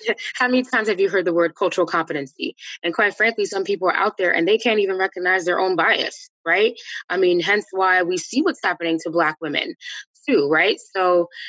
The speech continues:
yes, it's out there. It's li-, the terms are there, right? We throw it around,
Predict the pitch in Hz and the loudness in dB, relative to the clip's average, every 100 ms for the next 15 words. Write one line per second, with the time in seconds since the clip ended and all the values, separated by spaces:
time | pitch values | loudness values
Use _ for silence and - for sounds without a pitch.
0 | - _ _ 226 196 - - 170 - - | -18 _ _ -2 -2 -4 -8 -8 -8 -4
1 | 180 190 240 240 269 262 - 180 - 185 | -4 -2 0 2 0 -4 -8 -8 -4 -4
2 | 170 175 - 214 196 220 220 233 247 262 | -2 -6 -4 0 2 2 2 2 4 2
3 | 311 247 196 233 - 180 185 190 180 170 | 0 2 2 2 0 -2 -2 0 2 2
4 | 175 190 220 | 2 2 -2